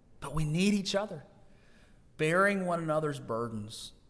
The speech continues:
If someone's in sin, you who are spiritual are, are called to come together and, and deal with the person in a spirit of love and gentleness,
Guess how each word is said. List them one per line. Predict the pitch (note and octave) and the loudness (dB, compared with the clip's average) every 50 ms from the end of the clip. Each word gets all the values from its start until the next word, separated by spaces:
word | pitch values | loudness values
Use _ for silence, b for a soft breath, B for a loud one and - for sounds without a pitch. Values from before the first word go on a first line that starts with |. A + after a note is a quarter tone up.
| - - - - - - - - | -20 -20 -20 -20 -20 -20 -14 -14
If | D#3 D3+ | -10 -6
someone's | - - A3 A3+ A3 G#3 F#3 D#3 - D#3 | -2 0 0 0 0 0 0 0 -2 -2
in | D#3 D3+ | -2 -2
sin, | - - - - C#3 C#3+ E3 G3 A3+ A#3+ B3 G#3+ | -4 -4 -4 -4 -4 -2 -2 0 0 0 -2 -2
you | D#3+ E3 F#3 F#3 | -2 -4 -4 -4
who | E3+ E3 E3 | -4 -4 -4
are | D#3 C3 | -4 -4
spiritual | - - - - C#3 D3+ E3+ G3+ G#3 G3+ - - B3+ C4 C4+ C4+ B3+ B B B B B B B B B B B - | -4 -6 -6 -6 -4 -2 0 0 -2 -4 -6 -8 -6 -6 -8 -8 -12 B B B B B B B B B B B -2
are, | - F3+ - | 0 2 2
are | E3+ E3+ | 2 0
called | - - - G3 F#3+ G#3+ A3 G3+ F3+ | -2 -4 -2 2 4 4 4 2 0
to | D#3+ | -4
come | D#3 - - F#3+ F#3+ G#3 G3+ | -6 -4 -4 -2 0 0 0
together | F3+ F#3 D#3+ C#3+ D3+ E3 F3+ A3 B3+ D4 B3+ D3+ | -2 -2 -2 0 0 0 2 0 0 0 0 -2
and, | B2 B2 B B B B B G3 B - | -4 -4 B B B B B -16 B -6
and | C#3 C#3 C3+ | -4 -4 -2
deal | B2+ C#3 C#3 F3 F#3+ G#3 | -2 0 0 2 2 2
with | G3+ F#3 F#3 - - | 2 0 -2 -4 -10
the | D#3 | -8
person | - - E3 F3 E3+ - A3 A3 G3+ | -2 0 0 0 0 -2 -4 -4 -4
in | D#3 B2+ | -4 -4
a | A#2+ | -4
spirit | - - - - D#3 E3+ F#3 F3 | -4 -4 -4 -4 -4 -4 -2 -2
of | C#3+ A2+ - | -4 -4 -6
love | B2 A2+ A#2+ C#3+ G3 A3+ | -4 -2 0 0 0 0
and | F#3 B2 G#2+ | -2 -4 -4
gentleness, | G2+ G#2 A2 B2 D#3+ G3+ B3 C4 - - - | -6 -6 -6 -6 -6 -6 -8 -10 -12 -14 -10